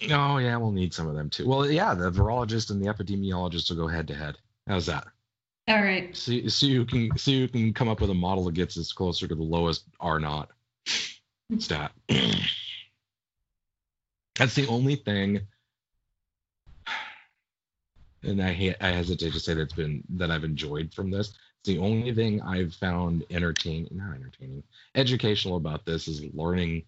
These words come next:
Speaker 1: more about the statistical models used for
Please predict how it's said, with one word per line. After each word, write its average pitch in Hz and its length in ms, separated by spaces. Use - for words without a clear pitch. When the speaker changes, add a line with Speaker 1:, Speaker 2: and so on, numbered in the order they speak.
Speaker 1:
more 87 400
about 82 460
the 80 80
statistical - 640
models 80 440
used 78 680
for 76 580